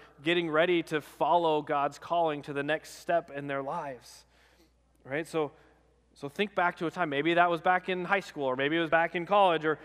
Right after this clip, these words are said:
uh, you know, where, where those didn't line up, your, your desire for your life and God's call.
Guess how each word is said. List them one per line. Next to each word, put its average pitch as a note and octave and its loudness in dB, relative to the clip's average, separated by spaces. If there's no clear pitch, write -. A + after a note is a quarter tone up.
uh, E3+ 0
you E3+ -2
know, E3+ -2
where, E3+ 0
where E3 -2
those E3 -2
didn't F#3 -2
line D3 -2
up, B2 -8
your, E3 0
your E3 -4
desire C#3 -2
for C#3+ -10
your C#3 -4
life C3+ -2
and B2+ -12
God's C3+ -2
call. C3 -12